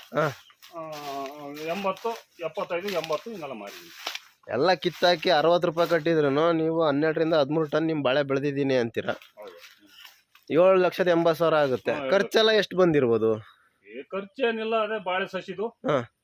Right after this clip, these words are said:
Speaker 2: ಆ, ಇನ್ನೇನು, ಇನ್ನೇನು ಗ್ರಾಫ್ ಕೊಟ್ರೆ ಹೊಡ್ಕೊಳೋದು ನಮ್ದೇನೆ. ಸ್ವಲ್ಪ ಗೊಬ್ಬರ ಹಾಕೋದು, ಒಂದ್ ಮೂರ್ ಆಳು ಇಟ್ಕೊಂಡಿದ್ದೆ ಅಷ್ಟೇ.
Speaker 1: ಹಾ, ಹಾ, ಹಾ, ಹಾ.
Speaker 2: ಎಲ್ಲ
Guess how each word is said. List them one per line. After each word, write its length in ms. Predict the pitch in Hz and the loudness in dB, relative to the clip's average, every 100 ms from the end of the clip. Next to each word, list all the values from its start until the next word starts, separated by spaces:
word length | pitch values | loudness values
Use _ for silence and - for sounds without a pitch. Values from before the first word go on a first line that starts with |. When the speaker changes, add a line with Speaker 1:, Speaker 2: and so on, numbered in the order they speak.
| _ _ - _ _ 175 | _ _ -20 _ _ -10
Speaker 2:
ಆ, 260 | 165 156 | -8 -8
ಇನ್ನೇನು, 520 | 156 170 180 175 170 170 | -10 -8 -6 -4 -6 -6
ಇನ್ನೇನು 260 | 170 170 | -8 -8
ಗ್ರಾಫ್ 240 | 156 156 160 | -6 -6 -6
ಕೊಟ್ರೆ 220 | 170 165 | -8 -6
ಹೊಡ್ಕೊಳೋದು 400 | 156 - 156 147 | -8 -8 -12 -10
ನಮ್ದೇನೆ. 460 | 139 135 135 190 | -12 -10 -10 -8
ಸ್ವಲ್ಪ 280 | 175 147 - | -4 -4 -4
ಗೊಬ್ಬರ 340 | 151 135 262 156 | -8 -8 -6 -6
ಹಾಕೋದು, 380 | 156 147 151 175 | -6 -6 -10 -8
ಒಂದ್ 220 | 165 151 | -10 -10
ಮೂರ್ 240 | 143 135 | -10 -8
ಆಳು 240 | 135 135 127 | -6 -6 -8
ಇಟ್ಕೊಂಡಿದ್ದೆ 420 | - 120 104 104 | -12 -16 -12 -12
ಅಷ್ಟೇ. 200 | - 127 | -4 -4
Speaker 1:
ಹಾ, 180 | 135 196 - | -4 -8 -4
ಹಾ, 120 | 120 | -4
ಹಾ, 140 | 127 | -2
ಹಾ. 140 | 113 98 _ - | -6 -8 _ -14
Speaker 2:
ಎಲ್ಲ 260 | 110 - | -8 -6